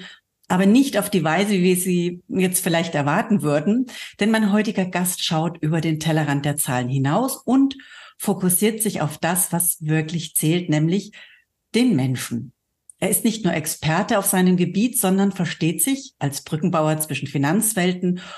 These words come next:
und den Herzensangelegenheiten seiner Klienten.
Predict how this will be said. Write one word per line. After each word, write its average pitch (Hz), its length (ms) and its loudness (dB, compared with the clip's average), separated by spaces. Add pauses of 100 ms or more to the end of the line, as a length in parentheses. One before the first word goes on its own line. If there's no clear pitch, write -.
(220)
und 240 220 2
den 240 120 4
Herzensangelegenheiten 156 1300 0
seiner 131 300 0
Klienten. 131 600 -4